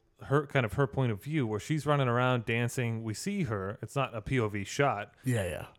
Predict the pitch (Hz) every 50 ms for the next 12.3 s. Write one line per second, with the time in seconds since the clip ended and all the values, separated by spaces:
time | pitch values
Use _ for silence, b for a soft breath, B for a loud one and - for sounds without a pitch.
0 | _ - 123 107 127 123 117 123 - - - 117 117 110 - - - 165 165 160
1 | 151 143 139 135 131 - 143 127 117 110 117 127 127 117 120 117 117 107 - -
2 | 117 - - 123 117 123 120 - 120 117 110 104 98 98 - 156 151 - 120 104
3 | 101 98 101 101 - - B B B B B B B B _ 113 120 139 147 147
4 | 135 - - 139 131 - - 139 123 123 120 - 107 101 90 - 143 208 208 -
5 | - 120 110 110 123 117 107 101 - - 139 120 101 101 98 135 147 123 113 104
6 | 107 - _ - 120 117 107 104 104 - - 107 117 123 117 110 - 101 92 -
7 | - 90 82 87 98 107 - - b b b b b b b b _ _ - 110
8 | 110 117 113 - 110 98 - - 123 127 135 - - 110 - - 120 104 95 92
9 | 90 95 - 131 113 113 110 107 - - 135 131 123 107 120 110 104 107 101 -
10 | - 107 101 95 - 107 101 95 107 143 165 120 98 - - - - 101 104 127
11 | 113 104 87 78 - 107 98 - 110 113 110 - - 110 104 101 101 - 107 98
12 | 90 90 90 - 135 110